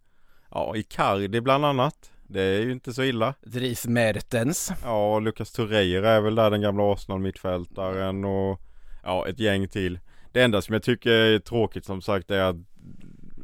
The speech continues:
Speaker 1: ja, turkiska ligan är inte den ligan man följer mest, och Zaniolo är liksom ändå tjugotre, tror jag.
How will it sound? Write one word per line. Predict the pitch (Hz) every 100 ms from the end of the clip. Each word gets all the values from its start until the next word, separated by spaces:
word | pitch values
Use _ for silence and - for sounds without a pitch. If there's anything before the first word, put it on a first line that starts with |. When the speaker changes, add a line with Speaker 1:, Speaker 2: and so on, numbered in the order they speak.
| -
Speaker 1:
ja, | 90 98 - -
turkiska | - 123 107 104 -
ligan | 107 107 104 101
är |
inte | 101 98
den | 101 98
ligan | 98 95
man | 95
följer | - 101 90 90
mest, | 90 82 -
och | 92
Zaniolo | 92 92 92 90 90
är | 90
liksom | 87 85 92
ändå | 90 85 82 82
tjugotre, | - - - 85 82 - _ _ -
tror | 90
jag. | 82